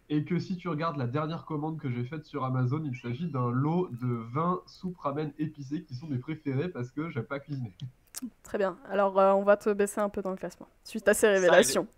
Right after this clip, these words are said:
Speaker 3: les, et on n'oublie pas le PowerPoint sur le, les pizzas au fromage, quoi, aussi.
Speaker 2: Oui, non, c'est vrai,
Speaker 3: Ah,
Speaker 2: c'est vrai.
Speaker 3: on
Speaker 2: Beaucoup,
Speaker 3: va
Speaker 2: beaucoup de bouffe préparée. Euh, c'est, c'est peut-être, euh, c'est peut-être la goutte de trop qui te fait perdre une place dans le classement, euh, mais ça va.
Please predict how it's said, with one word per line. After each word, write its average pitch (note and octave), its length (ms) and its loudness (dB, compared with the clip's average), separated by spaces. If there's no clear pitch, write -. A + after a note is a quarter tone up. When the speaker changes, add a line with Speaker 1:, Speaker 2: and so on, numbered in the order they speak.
Speaker 3:
les, B2 60 0
et B2+ 240 0
on C#3 100 -8
n'oublie C#3 220 -8
pas E3 120 -2
le D3+ 60 -4
PowerPoint C#3+ 440 -4
sur B2+ 140 -6
le, A#2 200 -6
les A2+ 100 -12
pizzas A#2+ 240 -10
au - 20 -6
fromage, A#2 340 -14
quoi, - 140 -20
aussi. - 160 -14
Speaker 2:
Oui, B3 200 10
non, C4+ 120 10
c'est D#4+ 160 4
vrai, D4 140 10
Speaker 3:
Ah, D#4 40 10
Speaker 2:
c'est D#4 140 4
vrai. G#3+ 160 10
Speaker 3:
on G#3+ 60 0
Speaker 2:
Beaucoup, D4+ 220 8
Speaker 3:
va B3+ 80 6
Speaker 2:
beaucoup F#4+ 260 10
de C#4 80 10
bouffe E4 220 8
préparée. C#4+ 600 8
Euh, G3+ 1120 8
c'est, - 280 -10
c'est - 200 -2
peut-être, D4+ 640 10
euh, A3 220 10
c'est G#3+ 180 -2
peut-être D4 400 4
la B3 120 6
goutte A3+ 180 -4
de A#3+ 120 4
trop C4 180 2
qui B3 140 -4
te A#3 100 0
fait A3+ 140 4
perdre B3 300 6
une C#4 140 8
place C#4 260 8
dans A#3+ 120 4
le A#3 60 2
classement, A#3 500 4
euh, G3+ 680 10
mais G#3 100 0
ça G3+ 140 2
va. - 120 0